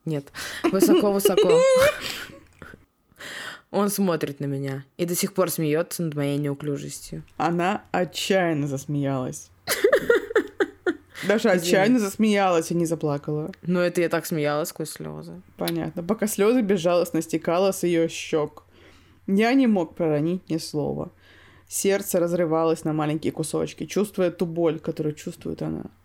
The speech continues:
Speaker 1: Смеётся, когда я делаю пучок дома. И просто он рядом.
Speaker 2: Она вытерла слёзы, а я просто без слов обнял её. Крепко-крепко. Я наслаждался тем моментом, когда я обнимал её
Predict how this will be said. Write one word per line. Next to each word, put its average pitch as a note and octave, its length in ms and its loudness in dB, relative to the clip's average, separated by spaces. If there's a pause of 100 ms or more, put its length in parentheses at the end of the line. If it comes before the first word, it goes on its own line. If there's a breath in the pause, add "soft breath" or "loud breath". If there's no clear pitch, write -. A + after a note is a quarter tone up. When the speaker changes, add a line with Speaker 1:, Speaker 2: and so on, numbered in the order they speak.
(100)
Speaker 1:
Смеётся, G3 680 -2
когда E3 300 -2
я D#3 180 2
делаю D3+ 380 0
пучок D#3 480 -4
дома. C#3+ 380 -6 (880 loud breath)
И E3+ 80 -6
просто E3 680 -2 (160)
он D#3+ 240 -4
рядом. D#3 540 -2 (480)
Speaker 2:
Она G#3 320 4
вытерла A3 460 4
слёзы, G#3 400 2
а - 20 4
я D#3+ 140 4
просто G#3+ 280 0
без D#3 200 -4
слов D#3 340 0
обнял D#3 460 -2
её. D#3 160 -6 (240)
Крепко-крепко. - 840 -4 (480)
Я A#3 180 2
наслаждался F3 680 -2
тем E3+ 200 -2
моментом, E3 460 -2
когда F3 340 -2
я F3 180 0
обнимал D#3+ 480 -4
её E3 140 -10